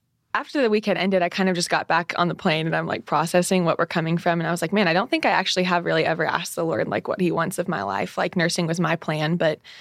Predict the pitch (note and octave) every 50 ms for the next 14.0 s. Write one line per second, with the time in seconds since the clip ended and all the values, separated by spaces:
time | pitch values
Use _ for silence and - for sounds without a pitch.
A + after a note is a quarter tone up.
0 | - - - - - _ _ _ _ _ _ - F#3+ F3+ F3+ F#3 G3+ F3 D#3+ -
1 | - F#3 D#3+ C#3+ E3 - A2 C#3+ E3 - - - F3+ - - F#3 - - E3 -
2 | F3 E3+ - - - - - F3+ - - F#3 E3 D#3+ D#3 E3 - F#3 E3+ F3 -
3 | - - F#3 F3+ - - F#3+ F#3 F3+ - F#3+ F#3 F3 D#3+ E3 F3 F3 _ _ _
4 | _ - - - G#3+ G#3 G3+ G3 F3 F3 G3 F3 D#3+ D3+ - - - - E3+ D#3+
5 | D#3 - - - - _ - E3+ D#3+ D#3+ D#3 D3+ D#3+ E3+ - F3 D3+ D3+ D#3 F#3
6 | - E3 - - - - D3+ D3+ D3+ - - - - - - - - - - -
7 | - - - - E2+ - - - - F#3 F3+ F3+ - G#2 G2 - - E2 D#2+ -
8 | - - E3+ E3+ F#3 F3+ F3+ - - - - - _ _ - - _ - G3 G3
9 | B3+ C4+ B3 G#3 F3 C#3+ D#3 F3 E3 D3 - G#2+ G2+ - G#2 G#2 - - - -
10 | F3 E3+ - - - _ - - - - - - F#3 F#3+ G3 F#3+ G3 - G3 F#3
11 | E3+ - F3 F3 E3 E3+ E3+ E3+ F3+ F3 - - F3+ E3+ F3+ F3 - G3 F3 -
12 | F3+ F3+ F3+ F3+ F#3 - - F#3 F#3+ F#3 - E3 - - E3+ F3 - - F3 F3
13 | F3+ F3 - F3+ F#3 F#3+ F3 F3+ F3+ F3+ F3 - F#3+ F#3+ - - E3 E3+ F3